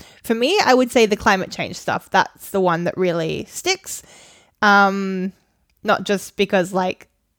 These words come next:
professional interest, but because that just seems so horrible. Although also, like, breaking up with the World Health Organization, not super great in a pandemic. Um, go have a look. Go make a choice.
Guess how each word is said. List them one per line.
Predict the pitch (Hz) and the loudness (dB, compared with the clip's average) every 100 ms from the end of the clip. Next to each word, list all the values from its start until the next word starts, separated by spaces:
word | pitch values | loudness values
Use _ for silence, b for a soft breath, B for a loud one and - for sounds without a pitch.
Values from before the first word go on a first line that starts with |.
| _ _ _ | _ _ _
professional | - 214 214 202 220 | -12 0 0 2 0
interest, | 202 285 - 311 - | 2 0 0 -2 0
but | 208 | 0
because | 190 202 190 175 - | 0 0 0 -2 0
that | 185 - | 0 0
just | 190 196 - | -4 -6 -4
seems | 214 190 185 185 175 - _ _ _ _ _ _ _ _ | -2 -2 -4 -8 -10 -20 _ _ _ _ _ _ _ _
so | - 220 | -2 2
horrible. | 214 262 | 2 2
Although | 320 302 311 294 | 4 4 6 4
also, | 269 302 - 302 | 4 2 2 0
like, | 277 262 262 - b b b b b - | 2 0 -2 -8 b b b b b -2
breaking | 226 254 285 254 | 2 2 0 -2
up | 233 | 0
with | 233 | 0
the | 226 | 0
World | 220 240 | 2 2
Health | 262 269 247 | 2 2 2
Organization, | 214 196 185 190 175 185 185 165 | -2 -2 -4 -2 -4 -4 -8 -8
not | 202 196 | -4 -4
super | - 196 196 | -4 -6 -2
great | 202 | -2
in | 139 | -4
a | 202 | -10
pandemic. | 254 240 214 185 - B B B | -8 -4 -4 -6 -10 B B B
Um, | - 285 294 - - | -2 0 -2 -10 -6
go | 359 | 0
have | 392 359 | 2 2
a | 262 | 2
look. | 269 - - _ _ | 2 0 -8 _ _
Go | 294 | 0
make | 277 247 | 0 -2
a | 240 | -4
choice. | 240 262 320 - | -4 -4 -4 -10